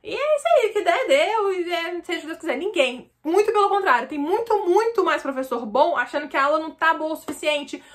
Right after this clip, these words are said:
Ou às vezes realmente tá boa, mas ela pode melhorar, ele pode aprender mais uma novidade, trazer mais uma situação,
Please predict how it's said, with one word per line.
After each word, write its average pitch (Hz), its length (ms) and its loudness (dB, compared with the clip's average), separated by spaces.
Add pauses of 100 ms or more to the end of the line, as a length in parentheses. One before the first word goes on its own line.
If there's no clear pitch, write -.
(160)
Ou 523 120 4
às 392 80 4
vezes 415 160 -2
realmente 453 260 -2
tá 466 100 0
boa, 359 220 2
mas 285 140 0
ela 294 140 6
pode 302 200 2
melhorar, 285 440 2
ele 262 100 -4
pode 269 200 -2
aprender 277 300 -2
mais 294 320 -2
uma 311 140 -2
novidade, 262 440 -2
trazer 247 260 -8
mais 269 300 -4
uma 302 120 -2
situação, 247 500 -4